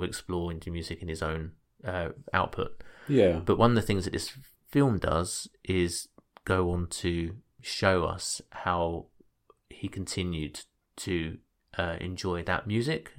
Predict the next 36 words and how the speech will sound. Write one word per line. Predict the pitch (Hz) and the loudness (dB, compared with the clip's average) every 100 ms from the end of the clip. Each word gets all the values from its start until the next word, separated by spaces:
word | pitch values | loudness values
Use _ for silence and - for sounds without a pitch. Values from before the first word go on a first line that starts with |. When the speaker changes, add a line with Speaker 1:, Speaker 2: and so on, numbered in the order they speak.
| - | -6
Speaker 1:
and | 92 87 - | -4 -4 -6
obviously | - 98 92 92 90 | -4 -4 -2 -2 -2
his | 92 | -2
relationship | 95 95 - 95 | 0 0 0 0
with | |
Ravi | 98 98 | 0 0
Shankar. | - 110 107 113 107 101 | 2 0 2 4 4 4
And | 95 - 92 | 0 -6 -6
Speaker 2:
Mm. | 85 85 - - | -6 -8 -14 6
Speaker 1:
so | 143 | 10
I | 135 | 10
wonder, | 156 185 175 | 10 4 6
like, | 147 - - - | 6 6 0 0
at | 127 | 2
what | 127 - | 2 2
point | - 117 110 - _ _ _ _ _ _ - | 2 2 0 -6 _ _ _ _ _ _ -4
did | 104 | -4
he | 101 104 | -2 -2
decide | 104 95 107 98 95 | -2 -4 0 2 0
to | - 98 | 0 -2
not | 95 95 92 - - | -2 0 0 0 -4
explore | 92 - - 95 | -6 -4 0 2
that | 90 | 2
in | - | 0
his | 92 98 | 0 0
own | 90 90 - | -2 -6 -10
music | 101 104 104 - - | -4 -2 -2 -2 -6
as | 92 - | -8 -6
much? | - - - - _ _ _ | -8 -8 -14 -18 _ _ _
Speaker 2:
Yeah, | 156 151 127 110 | 6 8 8 6
I, | 123 123 123 | 4 4 6
I | |
wonder | 131 113 98 | 8 8 4
too. | - 117 98 | 2 2 2
I | 113 | 4
mean, | 113 | 2